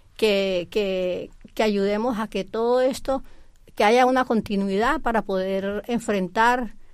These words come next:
al enemigo común de toda la población civil, que es el narcotráfico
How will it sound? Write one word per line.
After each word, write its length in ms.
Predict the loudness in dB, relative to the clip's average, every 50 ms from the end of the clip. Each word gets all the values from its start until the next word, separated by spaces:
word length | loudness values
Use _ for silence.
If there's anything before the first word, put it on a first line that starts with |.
| -4 0
al 140 | 2 2 4
enemigo 540 | 4 2 0 0 0 0 0 0 0 0 0
común 560 | 0 0 0 0 0 0 0 0 -2 -4 -6 -10 -20 -20 -20 -14 -6 -4
de 120 | -4 -2
toda 240 | 0 0 0 2 2
la 100 | 0 0
población 580 | -2 -2 -4 -4 -4 -6 -6 -6 -6 -6 -6 -6
civil, 420 | -6 -4 -4 -2 -2 -2 -2 -4 -6 -12 -20 -20 -20 -20 -20 -20 _ -8
que 460 | -4 -2 0 0 0 -2 -2 -2 -4
es 160 | -6 -8 -12 -20 -20 -20 _ _ _ -2
el 180 | 0 0 2
narcotráfico 1040 | 2 2 2 0 0 -4 -4 0 2 4 4 4 4 0 -4 0 0 0 0 0 -4